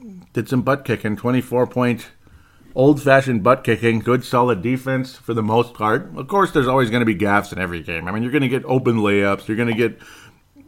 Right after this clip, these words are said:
uh, uh, icky play here and there, but overall, a nice, solid game for the Wolves. Look at Sacramento's rotation, man. <laughs> But, of course, they were down by X amount of points the whole game, so, of course, they're gonna open up the <laughs> bench.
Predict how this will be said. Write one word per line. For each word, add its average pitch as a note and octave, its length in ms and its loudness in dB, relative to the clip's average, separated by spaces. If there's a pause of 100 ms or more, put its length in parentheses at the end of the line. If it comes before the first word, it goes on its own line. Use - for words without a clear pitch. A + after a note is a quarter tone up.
uh, - 40 -6
uh, G#2+ 380 -4
icky B2+ 300 0
play A2 280 2
here G#2 160 0
and G2 140 0
there, G2+ 220 0
but G2+ 180 -4
overall, A#2 480 2
a G2+ 160 -4
nice, A#2+ 380 -4
solid G#2+ 320 -2
game G#2 200 0
for G2 100 -4
the F2+ 100 -4
Wolves. G2+ 340 -2 (1200)
Look A3+ 160 2
at F#3+ 100 2
Sacramento's D3+ 560 0
rotation, F#2+ 540 -2
man. A2 540 -4 (140)
<laughs> - 140 -20
But, D3 100 6
of D3 100 6
course, C#3+ 220 4
they A#2+ 100 2
were G#2+ 80 4
down A2+ 280 2
by G2 160 0
X - 320 -4
amount G#2 200 -2
of E2+ 100 -8
points A2 220 -2
the F#2+ 100 -4
whole G#2 200 0
game, A#2 340 -2
so, A2 140 -4
of G#2+ 120 -2
course, D3 240 2
they're A2 120 0
gonna G2 160 -2
open A2 240 0
up F#2+ 140 0
the F#2+ 80 -4
<laughs> - 0 -
bench. D3+ 600 -6